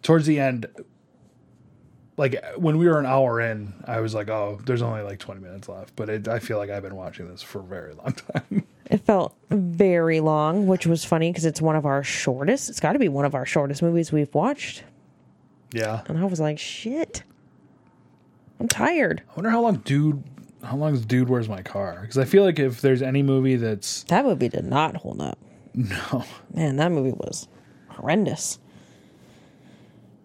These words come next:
Speaker 2: And it's so popular. Or it was.
Speaker 1: Dude, it has all those views on our YouTube.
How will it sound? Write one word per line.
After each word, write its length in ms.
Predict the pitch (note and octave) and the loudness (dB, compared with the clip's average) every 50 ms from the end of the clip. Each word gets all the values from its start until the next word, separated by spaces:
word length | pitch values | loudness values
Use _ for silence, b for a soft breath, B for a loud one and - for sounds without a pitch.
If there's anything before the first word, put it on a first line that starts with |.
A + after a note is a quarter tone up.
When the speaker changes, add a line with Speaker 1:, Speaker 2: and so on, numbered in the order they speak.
| _ - | _ 0
Speaker 2:
And 80 | A3+ | 0
it's 160 | A#3+ A3+ - - | 0 0 2 -2
so 280 | - - G#3+ A3+ B3+ A#3+ | -2 0 2 2 0 0
popular. 680 | - A3 G#3+ A3+ - B3+ A3+ G3+ - E2+ G#2+ F3+ E3 B B B B B B B B B B B B B B B _ _ - _ - _ _ _ - - - - - - - - - | 0 -2 -2 0 0 0 0 0 0 0 -4 -4 -6 B B B B B B B B B B B B B B B _ _ -20 _ -20 _ _ _ -20 -20 -20 -20 -16 -16 -14 -4 0
Or 100 | G#3 F#3 | 0 0
it 60 | - | 0
was. 760 | D#3+ D#3+ D#3+ D#3+ D3+ D#3 D#3 G2+ D2+ F2 G#2 - - - - - B B B B B B B B B B B B - - - - - - - - - - - - - - - - - - C#3 - | 0 -2 2 4 4 4 2 0 -2 -4 -6 -6 -6 -8 -8 -12 B B B B B B B B B B B B -20 -20 -20 -20 -20 -20 -20 -20 -20 -20 -20 -20 -20 -20 -20 -20 -12 -12 -2 2
Speaker 1:
Dude, 200 | - G#3+ B3 F3+ | 2 2 2 2
it 120 | C#3+ B2+ | 0 0
has 240 | A#2 B2 E3+ G3 F#3 | 2 4 4 4 4
all 120 | F3+ F#3+ G3 | 6 6 6
those 220 | G3 F#3+ E3+ B2+ | 6 6 4 2
views 340 | A2 A2 B2 G3+ C4 B3+ E3 | 0 2 2 2 4 4 2
on 200 | B2+ A2+ A2+ A2 | 2 0 0 0
our 140 | A2 G#2+ G#2+ | -2 -2 -2
YouTube. 580 | G#2 G#2 D3 A#3 - - A2+ - - F2 F2+ | -2 0 0 0 0 -2 -6 -6 -6 -12 -14